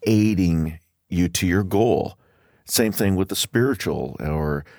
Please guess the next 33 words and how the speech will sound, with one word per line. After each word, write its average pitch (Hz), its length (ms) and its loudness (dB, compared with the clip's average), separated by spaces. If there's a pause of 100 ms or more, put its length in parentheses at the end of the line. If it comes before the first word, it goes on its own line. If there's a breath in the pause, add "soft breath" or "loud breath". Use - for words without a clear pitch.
(260 loud breath)
the - 80 -8
mental 87 380 0
health. 101 380 0
What 92 140 0
are 113 80 4
you 87 160 2
feeding 92 560 0
yourself? 73 560 -2
Are - 60 -2
you 90 160 0
constantly 87 720 0
just 82 340 -2 (720 loud breath)
on 101 240 2
social 98 400 0
media 82 380 4
looking 82 300 0
at 80 100 2
everybody's 82 640 0
ups - 540 -4
and 73 200 -2
all 78 140 -2
this 85 220 -4
stuff - 400 -2
and 71 120 -6 (360 loud breath)
seeing 104 260 2
all 95 140 4
the 85 80 0
tragedies 82 880 2
across 80 460 -2
the 78 100 -6
world 76 500 -2
and 71 220 -6
political, 90 760 2